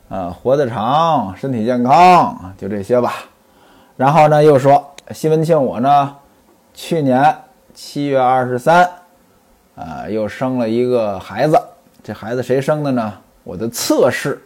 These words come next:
小妾李氏，李瓶儿生了一个男孩儿，叫关哥。当时他生的时候呢，我祈求过，让他这个生得很顺利。我还想把孩子呢系在您这儿，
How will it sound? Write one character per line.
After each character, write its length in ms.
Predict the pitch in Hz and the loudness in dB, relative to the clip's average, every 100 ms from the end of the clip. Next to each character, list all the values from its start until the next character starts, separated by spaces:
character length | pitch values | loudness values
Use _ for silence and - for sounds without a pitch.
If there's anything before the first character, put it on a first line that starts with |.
| _ | _
小 200 | - - | -16 -10
妾 300 | 98 202 - - - | -4 0 0 -4 -10
李 320 | 104 90 113 | -6 -4 -4
氏， 260 | 190 202 - | -2 -4 -4
李 160 | 101 101 | -8 -4
瓶 160 | 117 | 0
儿 180 | 165 170 - _ _ _ _ _ _ | 2 0 -2 _ _ _ _ _ _
生 240 | - 127 | -8 -4
了 40 | 120 | -2
一 120 | 123 | 0
个 220 | 127 120 | 0 0
男 240 | 113 147 170 | 2 2 4
孩 200 | 151 180 | 6 4
儿， 80 | - - _ _ _ | 2 -18 _ _ _
叫 180 | 98 92 | -12 -12
关 280 | - 165 185 | -4 0 4
哥。 160 | 196 214 - - - _ _ _ - _ - - | 6 8 6 0 -20 _ _ _ -20 _ -14 2
当 200 | 190 180 | 4 4
时 200 | 185 190 | 4 6
他 120 | 196 | 6
生 220 | 233 247 | 6 4
的 140 | 226 | 4
时 120 | 175 185 | 4 6
候 140 | 202 | 6
呢， 400 | 185 175 151 131 | 6 4 4 2
我 220 | 127 156 | 2 0
祈 560 | 143 - - - 117 120 | 0 -6 -8 -6 -4 -4
求 260 | 143 165 | 2 4
过， 160 | 190 202 196 147 107 - _ | 4 8 8 6 2 -10 _
让 200 | - 117 | -8 -6
他 140 | 117 127 | 0 0
这 140 | 127 | 2
个 260 | 113 113 110 - - - - | 0 -2 -4 -8 -20 -20 -4
生 200 | 185 185 | 0 2
得 120 | 160 | 4
很 180 | 139 151 | 2 4
顺 240 | 254 226 | 4 6
利。 240 | 226 220 143 - - _ _ - _ _ - | 6 6 6 0 -14 _ _ -20 _ _ -6
我 120 | 120 | 2
还 160 | 170 | 4
想 160 | 196 190 | 4 2
把 120 | 139 | 0
孩 320 | 123 131 151 | -4 -2 0
子 140 | 214 208 | 4 4
呢 420 | 190 175 147 127 - _ _ _ _ | 6 4 4 0 -8 _ _ _ _
系 180 | 180 | -4
在 160 | 165 160 | 0 0
您 280 | 147 156 214 | 0 2 4
这 60 | 220 | 6
儿， 200 | 143 | 4